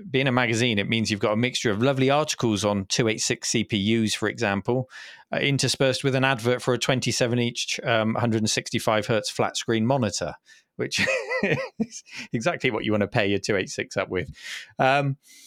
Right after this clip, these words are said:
but it, it's a nice, um, it's a nice refresher of a lot of your favorite P C technologies, and, um, it could even fill in some blanks in your knowledge in some of this technology. So it's worth a read through. The build guide in this, uh, magazine targets a Pentium one six six M M X system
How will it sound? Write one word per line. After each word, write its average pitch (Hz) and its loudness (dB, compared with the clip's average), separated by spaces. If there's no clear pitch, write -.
but 214 2
it, 220 0
it's 214 2
a 196 4
nice, 190 2
um, 147 2
it's - -2
a 156 4
nice 151 2
refresher 120 2
of - -4
a 120 4
lot 120 2
of 113 -2
your 110 2
favorite 107 0
P 110 0
C 104 0
technologies, 98 -2
and, 95 -2
um, 95 -2
it - -14
could 110 -4
even 107 0
fill 123 0
in 123 2
some 135 0
blanks 160 0
in 127 2
your 127 2
knowledge 131 0
in 107 -4
some 107 0
of 95 0
this 98 -2
technology. 92 -2
So 113 -2
it's - -4
worth 180 0
a 104 -2
read 95 -4
through. 95 -8
The 139 0
build 196 2
guide 113 2
in 131 0
this, 120 0
uh, 120 2
magazine 117 2
targets 113 0
a 120 2
Pentium 147 0
one 131 2
six - -6
six - -2
M 113 0
M 110 2
X - -2
system 139 -2